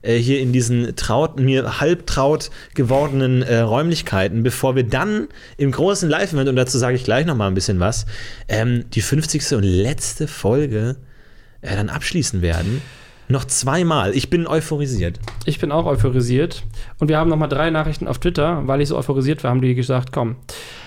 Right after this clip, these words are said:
Speaker 2: So. Äh, Frederik. "Diese Medien sind ausgeblendet. Bin gestern umgezogen und ihr sprecht schon wieder davon im Podcast."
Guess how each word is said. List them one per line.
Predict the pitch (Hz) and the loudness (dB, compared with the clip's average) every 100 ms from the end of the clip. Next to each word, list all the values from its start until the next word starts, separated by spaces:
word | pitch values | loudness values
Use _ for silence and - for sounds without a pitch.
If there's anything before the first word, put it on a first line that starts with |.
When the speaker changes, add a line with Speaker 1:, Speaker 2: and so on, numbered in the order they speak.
| - - - - | -18 -20 -20 -6
Speaker 2:
So. | 147 127 143 196 175 135 110 - - - - - - - - - | 0 2 4 4 4 4 4 0 -8 -18 -18 -20 -20 -20 -20 -12
Äh, | - - 151 147 | -8 0 2 2
Frederik. | 143 214 294 294 202 - - - - - - - - - - - - | 2 0 2 2 0 -4 -12 -14 -18 -20 -20 -20 -20 -20 -20 -20 -6
"Diese | 185 185 | 0 2
Medien | 202 185 | 2 0
sind | 151 | 0
ausgeblendet. | 160 160 143 131 123 120 117 - - | -2 -2 -2 2 2 2 -2 -8 0
Bin | 170 | 2
gestern | 196 - | 2 -2
umgezogen | 202 202 190 170 165 180 | -2 0 0 0 2 4
und | 165 | 2
ihr | |
sprecht | 156 175 175 - - - | 0 -2 -4 -6 -16 -10
schon | - 160 | -2 0
wieder | 175 | 2
davon | 165 165 | 0 -2
im | 156 | -2
Podcast." | 170 175 - 147 160 - | -2 -4 -2 -2 -2 -8